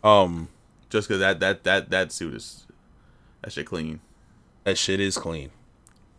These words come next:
Speaker 1: Pretty clean. Um, there's another suit, uh, at the very end that you'll see. Um, I think that suit was cleaner. Um,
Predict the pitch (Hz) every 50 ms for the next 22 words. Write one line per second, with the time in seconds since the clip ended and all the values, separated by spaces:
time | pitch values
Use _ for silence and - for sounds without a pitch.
0 | _ _ _ _ _ _ _ _ - - - - - - 67 - _ - 78 69
1 | 58 57 - - _ _ _ _ - _ _ _ _ _ _ _ - - _ _
2 | _ _ _ _ _ _ - 82 87 82 73 65 62 64 65 - - _ _ -
3 | _ _ _ _ _ _ _ - _ _ 107 107 95 87 82 92 98 101 95 98
4 | 87 - - 95 87 78 73 - _ _ _ _ _ _ 85 82 78 78 78 73
5 | - - 87 82 78 82 85 87 82 82 87 92 90 87 92 95 90 82 76 78
6 | - - - 90 82 - - 80 78 - - - - - 92 95 - - _ -
7 | - _ _ _ _ _ 65 64 62 62 57 62 80 82 - - 92 95 95 92
8 | 92 85 - - 101 101 92 87 85 80 - - - 101 107 101 95 95 104 127
9 | - _ - _ _ _ _ _ _ _ _ _ _ _ _ _ _ _ _ _
10 | _ _ _ _ _ _ _ - - _ _ _ _ _ _ 78 71 67 64 -
11 | -